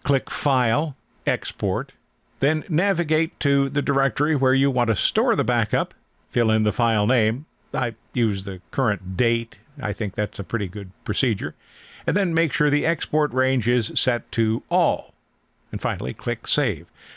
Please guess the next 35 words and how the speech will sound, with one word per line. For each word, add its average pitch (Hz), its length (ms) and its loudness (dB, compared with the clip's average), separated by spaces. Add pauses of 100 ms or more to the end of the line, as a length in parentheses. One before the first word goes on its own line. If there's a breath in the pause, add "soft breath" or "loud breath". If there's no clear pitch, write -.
(100)
The - 80 -10
process 170 500 0
will 127 160 2
usually 156 420 2
be 143 140 0
complete 120 520 0
in 110 240 0 (100)
thirty 120 240 2
seconds 107 580 -4
to 107 360 -2
a 117 80 -2
minute. 123 340 -2 (480 soft breath)
You'll 170 80 2
find 143 260 0
full 190 220 0
details 113 460 2
on 113 100 2
the 107 60 2
Microsoft 113 580 0
support - 360 -2
page. 110 460 -2
There's 107 320 -4
a 101 120 2
link 117 260 0 (200)
to 165 160 2
it 120 200 -4
from 113 140 -4
the 110 100 0
TechBiter 101 600 -2
Worldwide 110 480 0
website. 127 540 -2 (580 loud breath)
And 156 60 2
you 175 40 2
might 185 220 0
wonder, 139 360 2